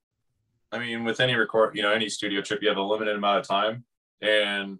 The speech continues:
typically you go in and you just start right away. You typically will track, like, a strat-, uh, scratch guitars, and then this is, like, other musicians know this, but, you know, like, your normal person,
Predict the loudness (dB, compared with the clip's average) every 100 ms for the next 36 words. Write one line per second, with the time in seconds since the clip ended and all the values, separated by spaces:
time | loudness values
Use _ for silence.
0 | _ _ _ _ _ _ -4 -2 0 2
1 | 4 4 4 -2 -8 _ _ _ -12 0
2 | 4 4 4 2 0 -4 -4 -6 -4 2
3 | 4 4 4 2 2 2 2 2 -2 _
4 | -12 -4 -2 0 -2 -6 _ _ _ _
5 | 0 2 2 2 2 4 2 0 0 4
6 | 6 6 2 -2 -8 -4 2 2 2 _
7 | _ -2 2 2 2 -2 0 2 2 -2
8 | -6 -2 0 0 -2 -8 _ _ _ _
9 | -12 -8 -2 0 0 -2 -8 -2 0 0
10 | -2 -2 -2 -2 -4 -4 -4 -4 -2 0
11 | 0 0 -2 0 0 -2 -6 -12 -12 _
12 | _ -6 -2 -2 -2 -2 -2 -4